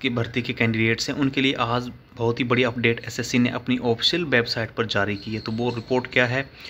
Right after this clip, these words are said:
उसके बारे में हम विस्तार से जानेंगे इस video में। जो channel पर नए candidates हैं, उनसे मेरा यही request है कि channel को subscribe कर लें, ताकि जो आने वाली video की नई notifications होगी, जो कोई भी जानकारी होगी एसएससी से related, वो आपको इस channel के माध्यम से provide करवा दी जाएगी।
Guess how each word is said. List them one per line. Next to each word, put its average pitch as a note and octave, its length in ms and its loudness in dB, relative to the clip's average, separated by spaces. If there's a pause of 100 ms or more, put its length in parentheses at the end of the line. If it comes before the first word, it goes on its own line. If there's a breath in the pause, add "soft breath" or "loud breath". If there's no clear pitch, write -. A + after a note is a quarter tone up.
(180 loud breath)
उसके - 200 2
बारे C#3 240 6
में C#3 120 4
हम C3+ 100 2
विस्तार B2 340 0
से C#3 140 -4
जानेंगे B2 340 0
इस B2 160 -8
video A2+ 280 0
में। A#2+ 160 -2 (400 loud breath)
जो D#3 60 0
channel D3+ 320 4
पर D3 160 0
नए C#3 280 4 (320)
candidates B2 500 2
हैं, C3 100 0 (320)
उनसे B2+ 300 -2
मेरा B2 200 4
यही A#2+ 160 2
request A#2+ 340 -2
है C3 60 -4
कि - 120 -2
channel B2 220 2
को A#2+ 100 -4
subscribe A#2 520 -2
कर A#2 140 2
लें, A#2 200 0 (640 loud breath)
ताकि B2 220 0
जो C3 160 -2
आने C3 220 4
वाली C3+ 200 2
video B2 260 2
की B2+ 160 -2
नई B2 200 4
notifications A#2+ 760 0
होगी, A#2 220 -4
जो A#2+ 140 -6 (140)
कोई B2 160 4
भी B2+ 160 6
जानकारी A2+ 500 0
होगी A2+ 360 -6
एसएससी - 380 -4
से B2 160 2
related, A2 420 2 (400 loud breath)
वो C3+ 80 4
आपको C3+ 280 2
इस C3 60 -2
channel B2 240 4
के A#2+ 120 -4
माध्यम A#2 280 0
से - 140 -6
provide A2+ 360 -2
करवा G2+ 260 -2
दी G2+ 180 -8
जाएगी। G2 320 -8